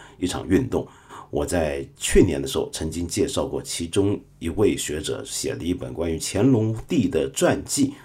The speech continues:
那么就属于新清史的其中一个阵营的学者所写的书。那么新清史啊，一起来这么轰动，这么牛，然后让很多中国学者也刮目相看，最近几年跟他们产生很多争论。其中一个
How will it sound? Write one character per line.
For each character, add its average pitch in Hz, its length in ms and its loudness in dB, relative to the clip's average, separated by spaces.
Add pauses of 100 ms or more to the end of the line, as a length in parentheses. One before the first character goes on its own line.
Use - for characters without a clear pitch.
那 92 80 2
么 80 80 4
就 87 120 0
属 76 200 -2
于 80 40 0
新 117 300 2
清 120 240 2
史 117 300 -4
的 - 180 -10
其 - 240 -6
中 82 160 -2
一 67 60 -4
个 - 80 -4
阵 104 280 2
营 65 160 -4
的 67 80 -4
学 71 280 -6
者 71 180 -8 (140)
所 71 320 -2
写 - 180 -4
的 - 100 -8
书。 - 240 2 (520)
那 - 80 0
么 202 80 10
新 240 240 4
清 247 200 2
史 - 280 0
啊， - 260 -8 (140)
一 - 100 -4
起 - 300 -2
来 64 280 -4
这 - 140 4
么 107 100 8
轰 113 280 2
动， 107 200 4 (320)
这 117 140 2
么 98 80 6
牛， 82 340 4 (220)
然 78 180 -2
后 82 440 2
让 87 200 2
很 73 220 -8
多 95 140 4
中 101 160 2
国 80 120 2
学 80 220 0
者 80 300 -4
也 - 160 -8
刮 107 200 2
目 123 160 6
相 98 240 0
看， - 240 -4 (380)
最 87 140 0
近 73 180 -4
几 69 100 -4
年 67 140 -4
跟 85 100 -2
他 82 120 -2
们 69 80 -4
产 73 120 -6
生 90 160 -4
很 98 80 -2
多 101 80 4
争 139 280 4
论。 - 160 2 (360)
其 - 200 0
中 202 180 8
一 190 60 8
个 123 260 6